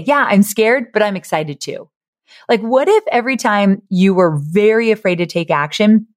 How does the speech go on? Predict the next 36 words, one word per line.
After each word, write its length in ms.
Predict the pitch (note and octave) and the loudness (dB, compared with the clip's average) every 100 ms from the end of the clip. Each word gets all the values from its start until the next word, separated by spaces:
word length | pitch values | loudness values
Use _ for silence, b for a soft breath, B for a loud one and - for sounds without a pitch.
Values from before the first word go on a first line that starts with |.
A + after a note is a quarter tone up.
| _ _ _ | _ _ _
you 180 | F#3+ G3 | 0 2
identified 840 | F3+ E3+ F#3+ A#3 A#3 F#3+ E3+ E3+ - b - | 2 0 0 0 0 0 0 -4 -8 b -8
the 60 | |
feeling 380 | E3+ F3+ E3+ E3 | -2 0 0 0
that's 180 | D#3 - | -2 -2
holding 300 | D#3+ D#3 D#3 | -2 0 0
you 80 | D3 | 0
back? 240 | C#3 - _ b - | -2 -6 _ b -2
"Yeah, 200 | F#3 D#3+ | 0 0
I'm 120 | F3 F3+ | 0 2
feeling 360 | F#3 F3 D#3 | 2 2 2
lots 280 | D3 D3+ E3+ | 0 0 -4
of 80 | E3+ | -6
anxiety, 680 | E3 D3+ D3 D#3+ G3 G#3 b _ | -2 -2 0 0 0 -4 b _
but 100 | G#3 | 2
I'm 140 | G#3 | 4
also 260 | C#4+ D#4+ E3+ | 2 0 -4
hopeful 460 | - G3+ - C#3 | 0 -2 -2 -6
too." 400 | C3 F3 D3 - - b b b | -4 0 -2 -2 -18 b b b
What 100 | A3 | -4
if 160 | C#4 E4 | -2 -4
you 80 | |
could 180 | D#4+ G#3 | -2 -4
follow 600 | - - - G3 A3+ A3+ | -6 -6 0 0 2 2
it 100 | F#3+ | 2
up 180 | F3 F3+ | 0 -2
with 140 | E3 | -6
something 720 | - - - G#3 C4 - C4 A#3 | -6 -8 -2 -2 -2 -4 -2 -2
positive 480 | G3+ F#3+ E3+ E3 | 0 -2 -4 -6
that 140 | E3+ F3+ | -4 -4
you 140 | F3+ C#3+ | -4 -4
genuinely 960 | C#3+ F#3+ G3+ G3+ G#3 F#3 F3+ F3+ E3+ | -2 0 2 2 2 0 -2 -2 -4
do 300 | D3+ E3 D#3+ | -4 -4 -4
feel 340 | - D#3+ D#3 | -4 0 0
as 180 | - D3 | 0 -2
well? 260 | D3+ - | -2 -4